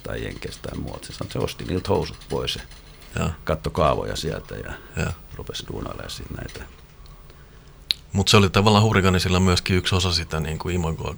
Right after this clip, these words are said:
Speaker 2: vahvasti, että, et piti myöskin näyttää hyvältä.
Speaker 1: Joo, kyllä se oli joo. Ja sit tota, no Beaversiin liittyen, niin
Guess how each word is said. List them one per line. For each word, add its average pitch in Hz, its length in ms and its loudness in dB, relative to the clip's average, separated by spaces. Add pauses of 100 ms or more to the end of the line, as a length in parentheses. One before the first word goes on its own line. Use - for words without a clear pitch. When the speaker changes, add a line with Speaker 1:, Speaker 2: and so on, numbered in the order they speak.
Speaker 2:
vahvasti, 85 460 -2
että, - 300 -10
et - 140 -10
piti 80 160 -6
myöskin 80 360 0
näyttää - 560 -2 (100)
hyvältä. - 340 -6 (300)
Speaker 1:
Joo, 113 320 4 (140)
kyllä - 160 -6
se 82 100 -2
oli 62 180 -2
joo. 52 160 -6
Ja 50 120 -10 (880)
sit - 280 -8
tota, - 340 -6 (180)
no 87 80 -4
Beaversiin 85 440 0
liittyen, 82 360 -4
niin 80 280 -8